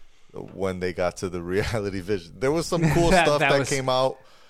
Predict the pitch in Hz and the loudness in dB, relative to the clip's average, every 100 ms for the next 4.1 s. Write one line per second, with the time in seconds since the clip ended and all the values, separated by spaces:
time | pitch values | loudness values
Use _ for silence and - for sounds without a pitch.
0 | - _ 107 107 107 104 98 92 101 - | -20 _ -2 2 4 4 2 0 -2 -2
1 | 98 104 104 104 - 107 98 92 104 101 | -2 0 2 0 -2 -4 -4 -10 -8 -6
2 | 98 92 90 90 101 92 92 90 90 90 | -6 -6 -6 -6 -4 -4 -2 -2 -2 -4
3 | - 82 80 82 82 87 82 80 80 - | -6 -14 -10 -8 -6 -4 -2 -2 -4 -8
4 | - | -16